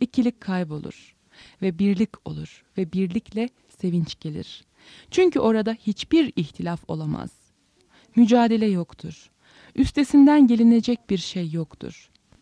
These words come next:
Hepsinin üstesinden kutlamada gelinmiştir. İbadet edenin bir amacı vardır, ona ulaşmalıdır. Kutlayan kişinin bir amacı yoktur, ona zaten ulaşmıştır.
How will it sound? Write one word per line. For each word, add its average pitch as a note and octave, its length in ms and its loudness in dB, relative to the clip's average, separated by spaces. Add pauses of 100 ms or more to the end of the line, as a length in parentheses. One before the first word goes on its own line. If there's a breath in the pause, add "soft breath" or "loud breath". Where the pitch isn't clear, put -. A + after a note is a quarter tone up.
(1500 soft breath)
Hepsinin C#4+ 580 4
üstesinden A3 680 0
kutlamada F#3+ 560 -4
gelinmiştir. D#3+ 840 -6 (640 soft breath)
İbadet C4+ 520 2
edenin G#3 360 4
bir F#3+ 100 -2
amacı F3 380 0
vardır, D#3+ 400 -8
ona F3+ 200 2
ulaşmalıdır. E3 880 -6 (560 soft breath)
Kutlayan C4+ 520 4
kişinin G#3+ 440 0
bir F#3+ 80 -4
amacı E3+ 380 -2
yoktur, - 520 -10
ona G3+ 220 2
zaten G3+ 360 -4
ulaşmıştır. - 920 -10